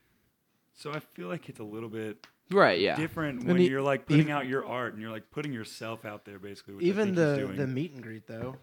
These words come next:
Speaker 3: when I got to meet, um, Alex and Getty, he wasn't there.
Speaker 2: He never
Speaker 3: He
Speaker 2: is.
Speaker 3: do-, he
Speaker 1: Yeah.
Speaker 3: doesn't, he doesn't do those. And, I mean, do you underst-, like,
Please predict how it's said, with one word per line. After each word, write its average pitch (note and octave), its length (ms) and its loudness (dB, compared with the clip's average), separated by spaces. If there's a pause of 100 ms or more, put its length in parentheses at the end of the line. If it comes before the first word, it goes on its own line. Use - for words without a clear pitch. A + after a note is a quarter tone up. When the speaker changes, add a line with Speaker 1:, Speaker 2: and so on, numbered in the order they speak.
(220)
Speaker 3:
when B2 140 -12
I B2 100 -8
got B2+ 180 -8
to A#2+ 120 -10
meet, A#2+ 280 -10 (360)
um, G#2+ 440 -10 (220)
Alex B2 340 -6
and A2+ 100 -12
Getty, A#2 280 -4
he A#2 120 -8
wasn't A#2 260 -4
there. A2+ 300 -6 (300)
Speaker 2:
He E3+ 160 4
never A2+ 240 8
Speaker 3:
He C3+ 80 6
Speaker 2:
is. C#3+ 60 4
Speaker 3:
do-, C#3 100 4
he C3+ 140 4
Speaker 1:
Yeah. D#3+ 60 6 (100)
Speaker 3:
doesn't, A2 120 -4
he B2+ 80 0
doesn't A#2+ 220 0
do B2 160 0
those. A2 440 -6 (360)
And, A#2 600 -4 (1160)
I C3+ 60 -8
mean, B2+ 160 -2
do B2 80 -2
you C3 80 4
underst-, B2+ 280 -2
like, B2 300 -4